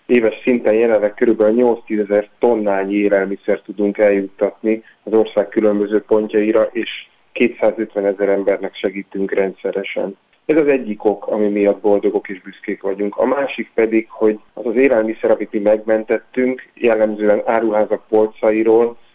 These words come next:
vagy élelmiszergyártóktól,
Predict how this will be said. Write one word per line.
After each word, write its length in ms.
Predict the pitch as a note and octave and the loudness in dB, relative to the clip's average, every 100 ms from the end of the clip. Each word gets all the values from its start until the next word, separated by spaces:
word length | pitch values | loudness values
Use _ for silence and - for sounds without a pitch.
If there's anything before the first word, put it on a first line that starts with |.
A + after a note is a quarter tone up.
| _ | _
vagy 300 | - G2+ G2+ | -4 0 0
élelmiszergyártóktól, 1700 | G#2 G#2 A#2+ G#2+ G#2 G#2 - G#2+ A2 G2+ - A2+ G#2+ - B2 B2+ B2+ | 0 2 4 2 0 -4 -2 0 0 0 0 -2 -2 0 2 2 0